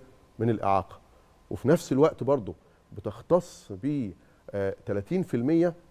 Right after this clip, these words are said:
من التكلفة. يعني في منظمة الصحة العالمية عملوا دراسة، آه، لقوا إنه الأمراض المزمنة،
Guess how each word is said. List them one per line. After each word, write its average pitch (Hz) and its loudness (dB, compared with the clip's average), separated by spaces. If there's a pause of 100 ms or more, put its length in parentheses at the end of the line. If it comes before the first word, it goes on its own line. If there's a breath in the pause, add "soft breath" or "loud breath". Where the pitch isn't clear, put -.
(120)
من 143 4 (100)
التكلفة. 127 0
يعني 90 -2
في 104 -4
منظمة 92 0
الصحة 131 -2
العالمية 110 2
عملوا 113 2
دراسة، 143 -2 (640 soft breath)
آه، 98 0
لقوا 113 2 (160)
إنه 156 0 (400)
الأمراض 110 2
المزمنة، 104 -2